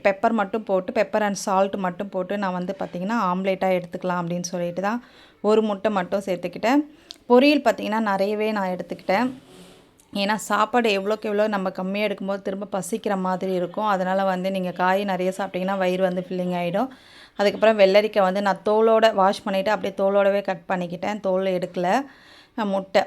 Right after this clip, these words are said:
இதுதான் பார்த்தீங்கன்னா, தட்டே வந்து ஃபுல் ஆயிடுச்சு. இதுக்கப்புறம் நம்ம எங்க எக்ஸ்ட்ரா சாப்பிட முடியும்? வயிறு எல்லாம் ஃபுல் ஆயிடும். பாப்பாங்களாம் ஈவினிங் ஸ்கூல்லேருந்து கூட்டிட்டு வந்துட்டு,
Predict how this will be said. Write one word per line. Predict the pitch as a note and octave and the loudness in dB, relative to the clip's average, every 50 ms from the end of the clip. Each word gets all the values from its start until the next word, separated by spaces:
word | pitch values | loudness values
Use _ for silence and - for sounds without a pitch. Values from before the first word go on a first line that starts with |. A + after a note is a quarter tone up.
| - - - G#3 | -2 -4 -2 0
இதுதான் | G#3 G3+ G3+ G#3+ G#3+ G3 | 0 2 2 2 2 2
பார்த்தீங்கன்னா, | G3+ G3 G3 F#3+ F#3+ G#3 A3+ G#3+ | 0 0 0 -2 -2 -2 0 0
தட்டே | G#3+ F#3+ F#3+ F#3+ - A3 A#3 A#3+ | 0 0 2 2 2 2 2 2
வந்து | A3 G#3 G#3+ A3 | 2 0 -2 -6
ஃபுல் | - - G3+ G3 G3+ G3 | -4 -4 -2 2 4 4
ஆயிடுச்சு. | F#3+ F#3 F#3 F3+ - A3 A3+ G#3+ | 4 4 2 0 -4 -2 -2 -2
இதுக்கப்புறம் | F#3+ F#3 F#3 F3+ F3+ G3 G#3 G#3+ G#3 | 0 0 0 -2 0 0 0 0 0
நம்ம | G3+ F#3 F3+ F3+ F3 | 0 0 0 0 0
எங்க | F3+ F#3 F#3+ G#3 G3+ G3 | 0 0 2 4 4 4
எக்ஸ்ட்ரா | F#3+ F#3+ - - G#3 G3 | 2 0 -2 -2 -2 -2
சாப்பிட | F#3+ - G3+ F3+ F3 - G3 F#3 | 0 2 0 0 0 0 -2 -2
முடியும்? | F#3 F3+ F3 F3 F3 F3 | 0 -2 -2 -2 0 0
வயிறு | F3+ F3+ F3+ F#3 F#3 F#3 | 2 2 2 2 2 2
எல்லாம் | F3+ F#3+ G3 F#3+ - | 2 0 0 -2 -4
ஃபுல் | - F#3+ F#3 F#3 F3+ | -6 -4 -2 0 0
ஆயிடும். | F3 F3 F3+ G3 B3 C#4+ C#4 - - - - - - - - | 2 2 2 2 0 0 -2 -6 -14 -20 -20 -20 -20 -2 2
பாப்பாங்களாம் | C4 B3 B3+ - B3+ A#3+ A#3 A#3 A#3 A3+ | 4 4 6 6 4 4 4 2 2 0
ஈவினிங் | A3+ A3+ A#3 A#3 A3 G#3+ G3+ - | 0 0 0 -2 -2 -2 -6 -8
ஸ்கூல்லேருந்து | - - A#3+ A#3 A3+ G#3 G3 G3 G#3 G#3 | -4 -2 0 0 2 0 0 -2 -4 -4
கூட்டிட்டு | - G#3+ G3+ G#3+ G#3 - F#3 | -4 -4 -4 -6 -6 -4 -4
வந்துட்டு, | F3 F3 F3 F3 F#3 F#3 G#3 | -2 -2 -2 -4 -4 -2 0